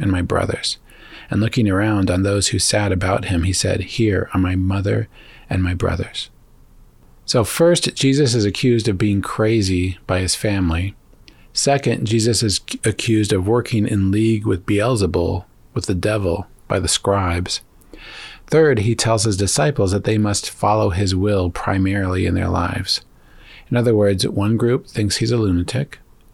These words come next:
another thinks he's in league with the father of lies, and Jesus himself says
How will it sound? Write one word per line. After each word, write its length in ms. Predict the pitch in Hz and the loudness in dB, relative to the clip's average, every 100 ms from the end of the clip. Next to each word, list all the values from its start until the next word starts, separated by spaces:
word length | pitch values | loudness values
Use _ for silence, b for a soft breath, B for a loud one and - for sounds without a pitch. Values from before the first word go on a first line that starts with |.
| - - B B B | -20 -20 B B B
another 300 | 104 107 107 | -2 0 0
thinks 300 | 101 110 98 | 0 -2 0
he's 180 | - 98 | -2 0
in 160 | 98 95 | 0 0
league 320 | 101 104 98 | 0 0 -2
with 140 | 104 | -4
the 100 | - | -4
father 440 | 87 101 98 95 90 | -4 -2 0 0 0
of 100 | 90 | 0
lies, 560 | 85 85 85 98 - - - - | 0 0 -2 -4 -6 -10 -20 -10
and 200 | - 98 | -4 -2
Jesus 300 | 104 101 98 | 0 -2 -2
himself 640 | 92 85 - 127 90 - | -2 0 2 2 0 -2
says 500 | - 95 90 92 - | -2 0 0 0 -4